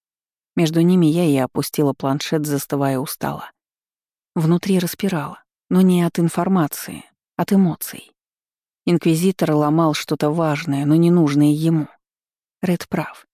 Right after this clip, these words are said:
Меня не ждёт ничего хорошего, кроме борьбы с бездушной системой. "Берри, кофе?" Тихо замерла на пороге Дана. "Можно я сама сделаю?"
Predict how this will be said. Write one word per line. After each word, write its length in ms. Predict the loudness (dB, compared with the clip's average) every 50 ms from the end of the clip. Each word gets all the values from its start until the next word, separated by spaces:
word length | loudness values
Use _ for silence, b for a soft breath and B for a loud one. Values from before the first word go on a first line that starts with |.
| _ _ _ _ _ _ _ _ _ _ _ _ 2
Меня 180 | 4 4 6
не 100 | 4 4
ждёт 260 | 2 0 -2 -2 0 -2
ничего 360 | -2 -2 -2 -2 -2 -2 -2
хорошего, 560 | -2 -4 -4 -4 -4 -6 -6 -4 -6 -6 -4
кроме 260 | -2 -2 0 2 2 2
борьбы 380 | 0 0 0 0 0 0 -2
с 80 | -2 -2
бездушной 560 | -2 -2 -2 -2 -2 -2 -4 -4 -2 -4 -4
системой. 640 | -4 -4 -8 -8 -8 -8 -10 -10 -10 -12 -14 -20 _ _ _ _ _ _ _ _ _ _ _ _ _ _ _ _ _ _ 0
"Берри, 460 | 2 2 2 2 2 2 0 0 -2 -2 -2
кофе?" 320 | -2 -2 -2 -2 -6 -10 -10 _ _ _ _ _ _ _ _ _ _ _
Тихо 280 | -2 -2 0 0 0 0
замерла 400 | 2 2 4 4 4 2 2 2
на 120 | 2 0
пороге 340 | 0 0 0 0 0 0 0
Дана. 380 | 0 -2 -2 -4 -6 -10 -14 -18 _ _ _ _ _ _ _ _ _ _ _ _ _ 2
"Можно 300 | 4 4 4 2 2 0
я 280 | 0 0 -2 -4 -4
сама 300 | -2 -2 0 2 2 2
сделаю?" 420 | 0 0 -2 -2 -2 -4 -8 -14